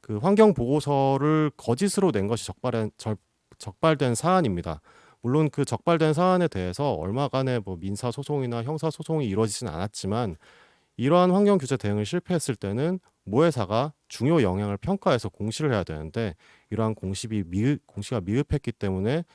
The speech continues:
투자자를 보호하지 못했다라는 그 혐의로 천이백만 달러의 벌금이 명령된 사안입니다.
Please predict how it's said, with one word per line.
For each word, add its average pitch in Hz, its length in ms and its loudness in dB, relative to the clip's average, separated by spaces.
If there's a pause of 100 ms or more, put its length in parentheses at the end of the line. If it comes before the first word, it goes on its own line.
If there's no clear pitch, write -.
(140)
투자자를 127 460 -2
보호하지 107 520 -4
못했다라는 87 920 -6 (460)
그 - 140 -20
혐의로 151 540 0
천이백만 135 640 -2
달러의 92 340 -4
벌금이 95 500 -8
명령된 90 580 -4
사안입니다. 85 720 -8